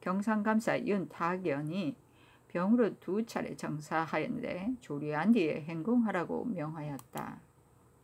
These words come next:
선조 칠월 십육 권, 선조 십오 년 칠월 십구 일 갑술 두 번째 기사. 사관론이 아래기를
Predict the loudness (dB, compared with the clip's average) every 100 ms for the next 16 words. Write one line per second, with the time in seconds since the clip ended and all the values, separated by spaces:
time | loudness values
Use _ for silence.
0 | _ _ _ _ -20 _ _ _ -20 -20
1 | -20 -20 -20 -20 _ _ -20 -8 -6 -4
2 | -2 0 0 6 6 6 2 -2 -2 -2
3 | -2 -4 -4 -4 -2 -2 -2 -2 -4 -2
4 | -2 -2 -2 -6 -2 -4 -4 -6 -6 -4
5 | -6 -4 -6 -6 -4 -6 -8 -12 -8 -6
6 | -4 -6 -8 -2 2 6 6 4 -2 -4
7 | -6 -4 -2 -2 -2